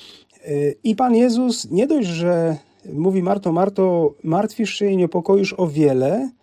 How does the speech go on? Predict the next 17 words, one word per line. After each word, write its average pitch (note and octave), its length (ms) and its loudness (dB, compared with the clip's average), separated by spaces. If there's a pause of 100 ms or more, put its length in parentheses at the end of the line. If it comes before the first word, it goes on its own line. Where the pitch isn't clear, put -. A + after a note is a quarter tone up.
(140)
a F3+ 100 -4
potrzeba F#3+ 420 2
mało G#3+ 220 2
albo G3 180 2
tylko G3+ 260 0
jednego". D#3 380 2
Gdyby C#3 220 -2
tu D4+ 240 -2
się D#4 160 2
zatrzymał, C#3 640 0
to - 80 -2
jeszcze D#4 300 -2
bym A#3 140 2
to G3 100 -2
przyjął, C#3 340 -2
ale E3 200 0
on C#4 220 4